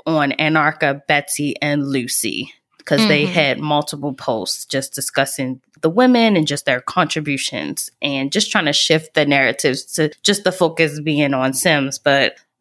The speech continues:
Speaker 1: these women, they were the cornerstone.
Speaker 2: Mm-hmm.
Speaker 1: Additionally to their posts, they also have a mentorship program for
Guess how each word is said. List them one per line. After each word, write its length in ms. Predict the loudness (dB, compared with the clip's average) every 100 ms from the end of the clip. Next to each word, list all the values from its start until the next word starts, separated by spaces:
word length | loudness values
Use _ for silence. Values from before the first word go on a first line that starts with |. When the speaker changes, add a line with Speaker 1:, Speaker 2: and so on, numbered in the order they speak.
| -4
Speaker 1:
these 300 | 0 2 0
women, 440 | 0 0 2 0 2
they 200 | 2 2
were 460 | 2 2 2 -2 -6 -18 _ _ _
the 200 | -4 -2
cornerstone. 800 | 0 0 0 -2 -6 -8 -10 -14 -16 _ -4
Speaker 2:
Mm-hmm. 480 | -2 -2 -6 -10 -14 _ _ _ _ -2
Speaker 1:
Additionally 560 | 0 2 2 4 4 2
to 140 | 2
their 180 | 2 0
posts, 340 | 2 0 2
they 120 | 0 0
also 240 | 0 -2
have 160 | -4 -2
a 80 | -2
mentorship 640 | 0 0 0 0 0 -2
program 480 | 0 2 2 0 0
for 400 | 0 2 2